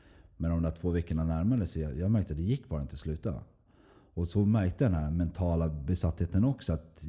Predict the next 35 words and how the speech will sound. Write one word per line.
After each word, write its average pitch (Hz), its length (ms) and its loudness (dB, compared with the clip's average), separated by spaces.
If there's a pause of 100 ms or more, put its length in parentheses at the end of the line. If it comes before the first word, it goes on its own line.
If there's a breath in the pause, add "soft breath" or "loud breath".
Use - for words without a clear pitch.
(120)
jag 90 220 0
kunde 107 140 6
inte 90 100 -2
skilja 117 340 2
på - 120 0
lögn 87 260 2
eller 85 120 0
sanning. 98 400 -2 (960 soft breath)
Typ 80 140 -4 (280)
att 85 240 -10 (260)
klockan 92 280 0
fyra 110 360 2
på 101 100 0
dagen 82 180 0
hade 82 120 0
jag 78 100 -4
sagt 85 180 -2
att - 60 -10
jag 82 120 -4
ska 101 240 -2
inte 71 220 -6
knarka 80 440 -2
idag. 64 240 -4 (180)
Sen 98 220 -2
fem 123 300 2
över 95 100 2
fyra 78 300 -2
så 85 140 -4
ringde 90 280 2
någon, 76 280 -4
och 87 60 0
då 95 80 2
var 95 100 2
jag 76 100 0
där 98 220 -4